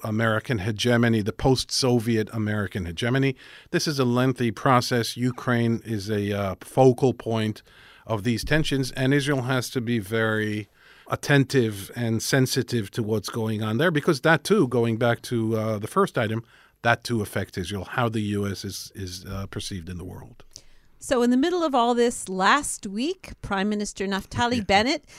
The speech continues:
Speaker 2: thinks it's a good
Speaker 1: All right.
Speaker 2: idea to pick up the phone and have a chat with, uh, Vladimir Putin.
Speaker 1: Yeah.
Speaker 2: What exactly played out last week?
Speaker 1: <sighs>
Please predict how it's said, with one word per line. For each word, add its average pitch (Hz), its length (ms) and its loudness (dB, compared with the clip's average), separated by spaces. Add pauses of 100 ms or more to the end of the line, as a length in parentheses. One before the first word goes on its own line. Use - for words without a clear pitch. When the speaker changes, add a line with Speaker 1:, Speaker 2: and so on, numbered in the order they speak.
(160)
Speaker 2:
thinks 240 220 -2
it's 214 140 -8
a 214 60 0
good 202 240 4
Speaker 1:
All 254 60 8
right. 254 80 6
Speaker 2:
idea 247 280 2
to 220 120 2
pick 269 240 -2
up 247 140 0
the 220 100 -2
phone 226 420 2
and 196 320 -2 (160)
have 202 160 0
a 208 60 -6
chat 185 400 -2
with, 185 280 -8
uh, 175 200 -2
Vladimir 175 480 0
Putin. 117 80 -4
Speaker 1:
Yeah. 135 400 8
Speaker 2:
What 262 160 8
exactly 339 420 -2
played 262 280 -4
out 285 180 -2
last 156 260 -8
week? - 240 -16
Speaker 1:
<sighs> - 20 -6